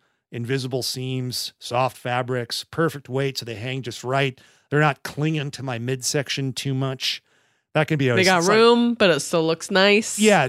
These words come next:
Speaker 1: tapered. They're not blousy, but at the same time, they're not hugging my jiggles like a, a hug I don't want,
Speaker 2: <laughs>
Speaker 1: you know? Um,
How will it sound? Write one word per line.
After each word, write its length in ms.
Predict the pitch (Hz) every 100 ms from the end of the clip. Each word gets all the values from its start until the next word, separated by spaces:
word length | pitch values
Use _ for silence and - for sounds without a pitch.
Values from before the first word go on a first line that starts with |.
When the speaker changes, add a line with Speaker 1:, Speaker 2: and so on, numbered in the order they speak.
| -
Speaker 1:
tapered. 440 | 202 202 190 139
They're 100 | 165
not 240 | 185 165
blousy, 520 | 139 156 165 170 - 165
but 140 | 156
at 120 | 147
the 60 | 143
same 280 | - 156 160
time, 320 | 147 151 143
they're 120 | 135
not 240 | 139 139 - _ _
hugging 460 | 143 - 175 156 147
my 160 | 139
jiggles 600 | 131 117 147 147 127 110
like 220 | 117 117 -
a, 300 | 117 113 117
a 80 | 127
hug 280 | 107 147 131
I 100 | 123
don't 220 | 120 120
want, 400 | 117 123 107 - 185
Speaker 2:
<laughs> 100 | -
Speaker 1:
you 100 | 113
know? 180 | 117 123 - - - - - 349 - 175
Um, 400 | 170 170 165